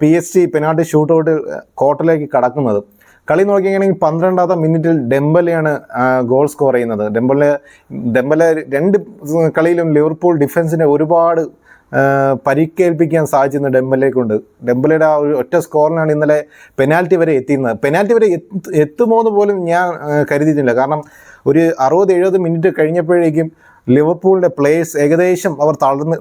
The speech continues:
തളർന്നിരുന്നു. കാരണം ലിവർപൂളിൻ്റെ സ്ക്വാഡ് നോക്കിയെങ്കിൽ ഒറ്റ സ്ക്വാഡ് കൊണ്ടാണ് അവർ ഇവ-, ഇവിടം വരെ എത്തിയത്. എനിക്ക് അതിൽ,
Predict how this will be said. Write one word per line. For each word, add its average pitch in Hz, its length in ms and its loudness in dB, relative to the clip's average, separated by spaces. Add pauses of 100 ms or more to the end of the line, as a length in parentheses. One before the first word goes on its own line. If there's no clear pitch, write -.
(100)
തളർന്നിരുന്നു. 135 720 0
കാരണം 143 440 -4 (420)
ലിവർപൂളിൻ്റെ 156 640 2 (180)
സ്ക്വാഡ് 151 340 0
നോക്കിയെങ്കിൽ 156 500 0
ഒറ്റ 131 440 0
സ്ക്വാഡ് 147 420 0
കൊണ്ടാണ് 151 300 0
അവർ 143 160 0
ഇവ-, 135 360 0
ഇവിടം 165 300 0
വരെ 160 160 0
എത്തിയത്. 127 340 0
എനിക്ക് 143 340 0
അതിൽ, 185 420 0